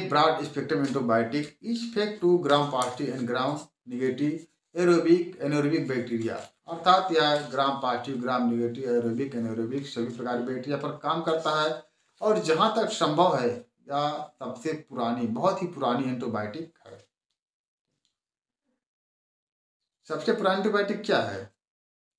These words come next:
Oxytetracycline hydrochloride, लेकिन ये नाम नया है,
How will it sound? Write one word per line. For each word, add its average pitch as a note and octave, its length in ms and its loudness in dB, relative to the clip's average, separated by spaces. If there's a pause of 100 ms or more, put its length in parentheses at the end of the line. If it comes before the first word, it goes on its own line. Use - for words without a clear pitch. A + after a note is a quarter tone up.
(420)
Oxytetracycline E3 1000 0
hydrochloride, C3 640 -2 (400)
लेकिन C#3 360 -2
ये D#3+ 140 0
नाम D3 280 2
नया C3 200 -2
है, G2 320 -8